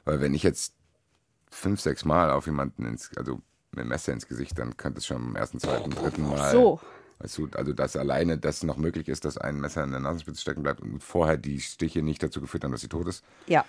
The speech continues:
Speaker 1: Ist schon
Speaker 2: Das ist
Speaker 1: Glück im
Speaker 2: richtig,
Speaker 1: Unglück.
Speaker 2: das ist richtig heftig. Sie sagt, die hat keinen Freund und keinen Mann und, äh, versucht sich irgendwie zu helfen, indem sie sagt, „Gleich kommt mein Mann nach Hause“,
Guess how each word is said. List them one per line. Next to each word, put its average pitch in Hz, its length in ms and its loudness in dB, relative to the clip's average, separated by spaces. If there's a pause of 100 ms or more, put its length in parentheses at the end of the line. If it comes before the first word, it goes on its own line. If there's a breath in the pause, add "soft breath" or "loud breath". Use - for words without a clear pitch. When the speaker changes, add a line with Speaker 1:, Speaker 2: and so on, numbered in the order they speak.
(380 soft breath)
Speaker 1:
Ist - 120 -10
schon 87 280 4 (520 loud breath)
Speaker 2:
Das 214 200 12
ist 220 80 6
Speaker 1:
Glück 156 180 12
im 139 120 12
Speaker 2:
richtig, 110 320 12
Speaker 1:
Unglück. - 140 -8 (100)
Speaker 2:
das 214 160 12
ist 254 240 10
richtig 240 340 8
heftig. 196 480 4
Sie 269 220 12
sagt, 220 420 12
die 175 260 8
hat 208 160 10
keinen 190 240 8
Freund 214 440 10
und 196 200 4
keinen 185 240 8
Mann 233 300 12
und, 208 300 4
äh, 185 120 2
versucht 208 520 6
sich - 180 4
irgendwie 233 320 8
zu 202 160 4
helfen, 208 320 8
indem 202 220 6
sie 196 80 4
sagt, 190 240 2
„Gleich 214 260 6
kommt 175 180 4
mein 185 180 12
Mann 180 180 8
nach 233 240 4
Hause“, 247 420 12